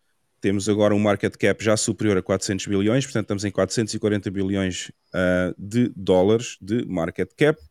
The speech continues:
Vocês já conhecem este site, que eu gosto bastante de mostrar sempre,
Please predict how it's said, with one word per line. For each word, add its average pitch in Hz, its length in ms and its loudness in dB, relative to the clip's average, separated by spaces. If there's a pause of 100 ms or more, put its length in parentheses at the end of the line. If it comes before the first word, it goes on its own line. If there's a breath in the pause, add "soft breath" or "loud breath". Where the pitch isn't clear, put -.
(540 soft breath)
Vocês 95 320 -2
já 95 140 0
conhecem 95 400 -2
este - 160 -6
site, - 480 0 (420)
que - 80 -6
eu 95 80 0
gosto 95 220 0
bastante 92 440 -6
de - 60 -12
mostrar 92 340 0
sempre, - 380 -2